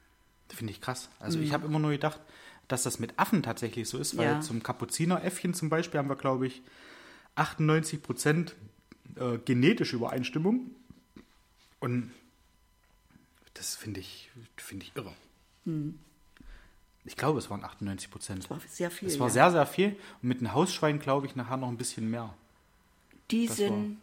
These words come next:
Speaker 2: genau, ich habe jetzt gerade
Speaker 1: Ja.
Speaker 2: überlegt, welches Tier das noch war. Säugetier, das
Speaker 1: Ja.
Speaker 2: Hausschwein ist,
Speaker 1: Ich glaube, so
Speaker 2: glaube,
Speaker 1: neunundneunzig Prozent
Speaker 2: vom
Speaker 1: oder so.
Speaker 2: Hausschwein kannst du, glaube ich, auch Areale von irgendwelchen
Speaker 1: Hm?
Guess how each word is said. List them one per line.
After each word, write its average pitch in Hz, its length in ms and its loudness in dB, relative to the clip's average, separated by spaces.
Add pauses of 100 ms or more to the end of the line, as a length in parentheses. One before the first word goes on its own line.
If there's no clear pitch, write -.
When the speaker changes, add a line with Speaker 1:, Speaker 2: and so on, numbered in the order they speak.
(140)
Speaker 2:
genau, 180 340 2
ich 151 120 -6
habe 180 140 -4
jetzt 165 200 -6
gerade 180 180 -4
Speaker 1:
Ja. 117 60 0
Speaker 2:
überlegt, 175 460 0
welches 175 300 -4
Tier 185 140 -4
das 165 180 -6
noch 185 220 -6
war. 185 140 -2
Säugetier, 180 560 -4
das 170 140 -2
Speaker 1:
Ja. 120 80 2
Speaker 2:
Hausschwein 160 520 -4
ist, - 60 -10
Speaker 1:
Ich - 40 -8
glaube, 120 180 0
so 113 80 0
Speaker 2:
glaube, 160 160 6
Speaker 1:
neunundneunzig 117 460 2
Prozent 117 340 0
Speaker 2:
vom 156 100 2
Speaker 1:
oder - 80 0
so. 147 60 2
Speaker 2:
Hausschwein 175 340 0
kannst 170 240 -4
du, - 40 -14
glaube 165 320 -6
ich, - 60 -2
auch 165 200 -6
Areale 156 540 -6
von 165 440 -6
irgendwelchen 160 800 -6
Speaker 1:
Hm? 160 300 0